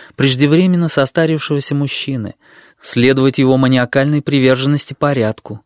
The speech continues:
его мучительному стремлению просить все, ничего не давая взамен. Но зато не было на свете мужчины, с которым ей было бы лучше, потому что не было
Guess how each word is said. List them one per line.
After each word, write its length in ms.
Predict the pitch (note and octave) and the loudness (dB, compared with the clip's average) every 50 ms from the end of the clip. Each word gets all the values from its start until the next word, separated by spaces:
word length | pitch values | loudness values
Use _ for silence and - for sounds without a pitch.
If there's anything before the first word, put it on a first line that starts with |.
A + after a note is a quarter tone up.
| _ _ _ | _ _ _
его 320 | A2 A#2 B2+ C#3+ D3+ D#3+ | 0 2 4 4 4 4
мучительному 640 | D#3 D3+ D3 - - F3 E3 F3+ F3+ F3 E3+ E3+ E3 | 4 2 2 0 -2 -2 0 0 2 2 2 2 2
стремлению 720 | - - - D3+ D3+ D3+ D3 C#3+ D3+ D#3+ D#3 D#3 D3+ C#3 | 0 0 0 2 2 2 2 2 2 2 2 0 -2 -2
просить 440 | - C#3 C#3 C3+ - - D3+ C#3 - | 0 0 0 0 0 -2 -6 -6 -6
все, 440 | - - - - C#3 C3+ C#3+ D3 - _ _ _ _ - | -6 -4 -2 0 0 0 0 -4 -8 _ _ _ _ -2
ничего 440 | C3+ C#3+ C3 - C3+ B2 B2 C3+ D3 | 0 0 2 2 0 2 2 2 2
не 100 | D#3 D3+ | 2 2
давая 340 | C#3+ C#3 C3+ C3+ C#3 C#3 C3+ | 2 0 0 0 0 0 -2
взамен. 560 | C3 C3 C#3+ C#3 C#3 C3+ A#2+ G#2+ F#2+ E2+ - _ _ _ _ _ _ _ _ _ | -2 -2 -2 -2 -2 -2 -4 -4 -6 -8 -10 _ _ _ _ _ _ _ _ _
Но 220 | - A2 A2 A#2 A2+ | -4 -2 0 0 0
зато 260 | A2+ A#2 A2+ - C3 | 0 0 0 0 -2
не 220 | B2 B2 B2+ C3 | 0 0 0 0
было 180 | A#2+ C3 B2 A#2+ | 0 0 0 0
на 140 | A#2 A#2 A2+ | 0 -2 -2
свете 340 | - - B2+ A#2+ A2 - A2 | -2 -2 -2 -2 -2 -4 -6
мужчины, 560 | G#2+ G#2 - - - - C3+ C3 A#2+ G#2+ - _ _ _ - - _ | -6 -6 -8 -8 -6 -6 -6 -6 -6 -8 -12 _ _ _ -20 -18 _
с 100 | - - | -10 -4
которым 380 | - C3+ B2 - D#3 D3+ D#3 | -2 -2 0 0 0 2 2
ей 240 | D#3 D3 D#3 E3+ F3 | 2 2 2 0 0
было 260 | D3 C#3+ D3 D3 D3 | 0 0 0 0 0
бы 120 | D3 C#3 C#3 | 0 0 0
лучше, 520 | C3 B2 A#2 A2+ G#2+ - - - - - - _ _ _ _ _ _ _ | 0 2 0 0 -2 -4 -8 -10 -12 -16 -20 _ _ _ _ _ _ _
потому 340 | - A2+ - G#2+ G#2+ A2 A2 | -6 -2 -2 -2 -2 -2 -4
что 180 | - - A#2 | -4 -4 -2
не 220 | A2+ A#2 A#2+ C3+ D3 | 0 2 2 2 2
было 240 | D3 D3+ C#3+ C#3+ | 0 0 0 -2